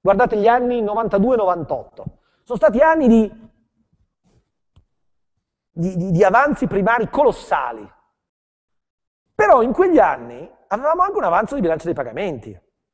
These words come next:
E perché avevamo avuto un bila-, avanzo di bilancia dei pagamenti? Avevamo svalutato. Potevamo svalutare e avevamo svalutato.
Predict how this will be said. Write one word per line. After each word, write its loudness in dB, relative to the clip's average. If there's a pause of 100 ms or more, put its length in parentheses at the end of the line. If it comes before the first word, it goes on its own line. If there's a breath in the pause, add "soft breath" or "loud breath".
(100)
E -4
perché 0
avevamo 2
avuto -6
un -6
bila-, -8
avanzo -8
di -6
bilancia -8
dei -10
pagamenti? -14 (1600)
Avevamo -2
svalutato. -2 (1120)
Potevamo 2
svalutare 2
e 0
avevamo -2
svalutato. -8